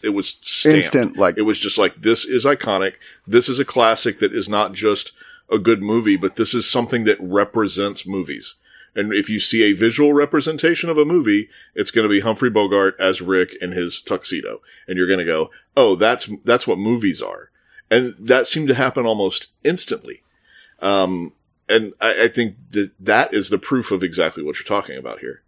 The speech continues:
Speaker 2: I had a disagreement with a twenty-something-year-old employee at the theater I work in who's a young actress, one
Speaker 1: Mm-hmm.
Speaker 2: young ingenue who's l-, looking to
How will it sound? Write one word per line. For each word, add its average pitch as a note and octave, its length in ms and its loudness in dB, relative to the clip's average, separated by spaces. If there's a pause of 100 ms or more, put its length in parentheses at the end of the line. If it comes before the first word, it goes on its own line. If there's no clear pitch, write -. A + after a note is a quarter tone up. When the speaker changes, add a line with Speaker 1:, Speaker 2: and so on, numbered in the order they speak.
(140)
Speaker 2:
I B2+ 80 4
had B2 120 2
a F2+ 180 2 (220)
disagreement A#2+ 800 2
with G2+ 180 -4
a F2+ 200 -2 (100)
twenty-something-year-old F2+ 1300 0
employee F#2+ 540 2
at E2+ 100 -2
the F#2+ 100 -6
theater F#2 580 2
I G2+ 140 4
work G2 260 0
in F2+ 100 0
who's F#2+ 200 -4
a G#2 40 -2
young G2+ 400 0
actress, F#2 640 -2
one G#2+ 200 0
Speaker 1:
Mm-hmm. G2 40 0
Speaker 2:
young A2 260 2
ingenue A2+ 720 2
who's G#2 180 -6
l-, G2+ 220 -2
looking A2 520 -2
to G#2 160 0